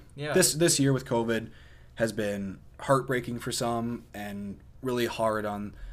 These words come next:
Speaker 2: their job, or maybe they have a loved one that's sick. It's really tough. And Christmas season is awesome because it makes everyone feel, like, a sense of camaraderie. They can hang out together, you know, drink some eggnog,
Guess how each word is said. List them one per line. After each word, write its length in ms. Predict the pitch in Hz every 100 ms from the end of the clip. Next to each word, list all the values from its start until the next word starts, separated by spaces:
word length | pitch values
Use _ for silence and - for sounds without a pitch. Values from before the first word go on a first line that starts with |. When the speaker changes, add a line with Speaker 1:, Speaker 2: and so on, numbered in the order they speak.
| - - -
Speaker 2:
their 280 | 113 107 101
job, 480 | 104 135 135 131 123
or 420 | 110 107 101 101 98
maybe 240 | 113 113 110
they 100 | 104
have 180 | 104 101
a 40 |
loved 240 | 98 117
one 120 | 117 113
that's 160 | 110
sick. 380 | - 113 107 -
It's 260 | 143 147 143
really 200 | 127 117
tough. 380 | - 104 92 -
And 200 | 110 117
Christmas 360 | - 156 151 139
season 280 | 123 120 113
is 80 | 101
awesome 560 | 98 98 104 101 98 - - - - -
because 320 | 110 117 110
it 100 | 110
makes 220 | 117 -
everyone 260 | 107 107 104
feel, 120 | 113
like, 100 | 107
a 40 |
sense 200 | 104 107
of 80 | 101
camaraderie. 800 | - 101 101 120 120 117 117 113 - - - -
They 180 | 113 110
can 440 | 113 104 95 98 - -
hang 240 | - 135 131
out 200 | 120 117
together, 680 | 117 117 113 113 113 110 95
you 100 | 113
know, 80 | 104
drink 180 | 117 113
some 120 | 113
eggnog, 640 | 113 110 110 110 110 104